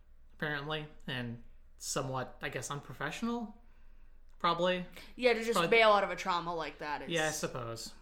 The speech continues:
Speaker 1: Uh, but she, but then she makes Carrie put her foot in her mouth by telling her she's pregnant and just as far along as Regina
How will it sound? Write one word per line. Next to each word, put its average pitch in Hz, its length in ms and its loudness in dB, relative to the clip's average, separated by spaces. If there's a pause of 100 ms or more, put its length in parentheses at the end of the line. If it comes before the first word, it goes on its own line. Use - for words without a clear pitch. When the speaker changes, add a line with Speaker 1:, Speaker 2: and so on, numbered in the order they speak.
(120)
Speaker 1:
Uh, 139 160 2
but 135 140 -2
she, 170 160 -2 (100)
but 151 160 -2
then 143 180 -2
she 127 460 -4 (920)
makes 196 240 0
Carrie 175 280 4
put 165 160 -2
her 151 60 -2
foot 185 200 0
in 147 60 -6
her 139 60 -2
mouth 123 520 -4
by 160 100 -2
telling 139 280 -2
her 123 120 -6
she's 220 260 0
pregnant 139 500 0
and 131 200 -4
just 160 300 0
as 165 100 -4
far 135 260 0
along 123 340 -4
as 120 140 -8
Regina 123 580 -8